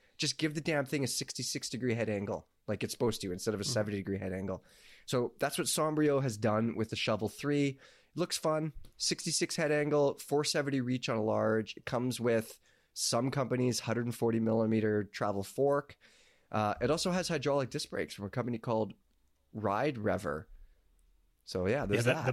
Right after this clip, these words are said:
Speaker 3: parts, the parts list on this bike, Levy, is interesting. That fork, it looks like it's Uding, U D I N G is what it
Speaker 1: I
Speaker 3: says
Speaker 1: don't
Speaker 3: on
Speaker 1: know.
Speaker 3: there.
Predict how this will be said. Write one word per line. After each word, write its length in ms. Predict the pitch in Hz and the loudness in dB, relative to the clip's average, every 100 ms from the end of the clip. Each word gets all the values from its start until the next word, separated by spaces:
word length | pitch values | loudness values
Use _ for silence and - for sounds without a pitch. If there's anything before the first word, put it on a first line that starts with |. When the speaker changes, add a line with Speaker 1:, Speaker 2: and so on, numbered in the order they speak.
| - | 4
Speaker 3:
parts, 260 | 175 185 | 6 4
the 180 | - 127 | 0 -2
parts 320 | - 180 180 | 4 4 4
list 160 | 120 107 | 2 2
on 60 | 107 | 2
this 120 | 104 | 0
bike, 360 | 113 107 - - | -2 -2 -4 -4
Levy, 300 | 117 107 104 | -2 -2 -4
is 180 | 101 - - - | -6 -12 -12 -6
interesting. 440 | 156 120 98 113 | -2 0 0 0
That 120 | 131 | -2
fork, 300 | - 135 - - _ - | 2 0 0 -10 _ -6
it 80 | |
looks 140 | 139 - | -4 0
like 120 | 170 | -2
it's 120 | - - 131 - _ - | -2 -12 -18 -20 _ -10
Uding, 500 | 123 131 139 202 233 247 - _ _ _ _ | 0 2 4 4 2 -4 -20 _ _ _ _
U 200 | 123 156 | -2 0
D 200 | 143 160 | 2 0
I 140 | 131 143 | 0 0
N 120 | 135 | 0
G 180 | 127 170 | 0 -2
is 80 | 156 | -2
what 100 | - | 0
it 60 | |
Speaker 1:
I 40 | 127 | 2
Speaker 3:
says 160 | - | 2
Speaker 1:
don't 80 | - | 2
Speaker 3:
on 60 | - | 0
Speaker 1:
know. 60 | |
Speaker 3:
there. 120 | 190 | -2